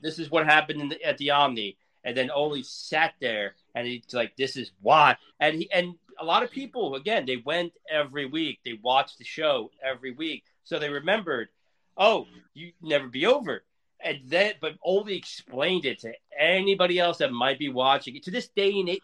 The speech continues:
to this day, you can go back and watch the long video, and you don't even have to be a wrestling fan. By the end of that video,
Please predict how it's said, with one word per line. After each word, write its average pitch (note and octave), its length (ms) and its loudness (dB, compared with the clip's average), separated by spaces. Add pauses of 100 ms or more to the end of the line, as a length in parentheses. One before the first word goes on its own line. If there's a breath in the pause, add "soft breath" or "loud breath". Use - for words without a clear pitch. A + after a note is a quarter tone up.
to E3+ 80 -2
this A#3 240 -4 (200)
day, F#3+ 320 0
you C3 180 -8
can D3 100 -6
go D#3 200 0
back E3 300 2
and D3 100 -8
watch C#3 280 0
the C#3+ 80 -14
long C#3+ 260 0
video, A#2+ 540 -4 (400)
and C3+ 200 -2
you F3 100 -4
don't G#3 100 0
even F#3+ 100 0
have E3+ 100 0
to C#3+ 60 -14
be C#3 120 -4
a A2+ 80 -2
wrestling C#3 400 0
fan. C3 400 -2
By A2 160 -2
the A#2+ 120 -6
end E3+ 120 -2
of F3+ 40 -4
that E3 200 0
video, A#2 580 -2